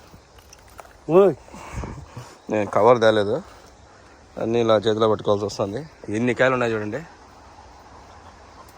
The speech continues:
Speaker 2: ఇంకా పైన నిలబడుకున్నాను. ఈ కందిరీగ చూడండి, ఒకటి వచ్చి ఆ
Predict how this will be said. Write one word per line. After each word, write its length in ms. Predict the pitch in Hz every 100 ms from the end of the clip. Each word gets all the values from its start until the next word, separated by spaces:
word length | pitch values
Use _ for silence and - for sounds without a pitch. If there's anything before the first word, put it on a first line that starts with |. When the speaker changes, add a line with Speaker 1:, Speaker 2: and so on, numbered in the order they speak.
| - - - - - - - - - _
Speaker 2:
ఇంకా 160 | - 113 101
పైన 160 | 113 127
నిలబడుకున్నాను. 540 | 120 127 123 117 110 143
ఈ 40 | 127 -
కందిరీగ 300 | 120 131 143
చూడండి, 220 | 120 113 110
ఒకటి 120 | 107
వచ్చి 200 | 104 131 123 190 - - - -
ఆ 40 | 110